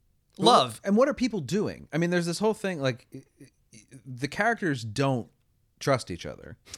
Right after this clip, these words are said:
Speaker 2: No.
Speaker 1: at all.
Speaker 2: No.
Speaker 1: Um, and don't really, what's so funny about most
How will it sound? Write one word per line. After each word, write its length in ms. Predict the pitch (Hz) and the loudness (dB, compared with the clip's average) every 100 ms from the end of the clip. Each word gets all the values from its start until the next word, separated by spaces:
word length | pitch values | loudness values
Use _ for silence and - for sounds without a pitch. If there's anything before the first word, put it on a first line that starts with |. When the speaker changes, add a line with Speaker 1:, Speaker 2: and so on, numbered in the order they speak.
| - | -10
Speaker 2:
No. 420 | 135 135 143 120 | -4 0 2 2
Speaker 1:
at 120 | 104 | 2
all. 380 | 113 143 107 110 | 2 2 2 0
Speaker 2:
No. 520 | 131 135 139 123 113 113 | -2 -4 -4 -4 -4 2
Speaker 1:
Um, 520 | 139 120 113 101 98 _ _ _ _ _ _ _ _ _ _ _ _ 143 | 4 4 2 -2 -6 _ _ _ _ _ _ _ _ _ _ _ _ -2
and 560 | 139 127 120 113 104 - - _ _ - - | 0 0 0 -2 -4 -10 -18 _ _ -20 -4
don't 260 | 160 170 160 - | -2 -2 -4 -4
really, 440 | 123 349 302 151 | 2 2 4 2
what's 240 | 107 165 - | 2 0 0
so 100 | 220 | 0
funny 260 | 214 233 | 0 0
about 260 | 156 131 123 | 2 2 0
most 200 | 139 | -4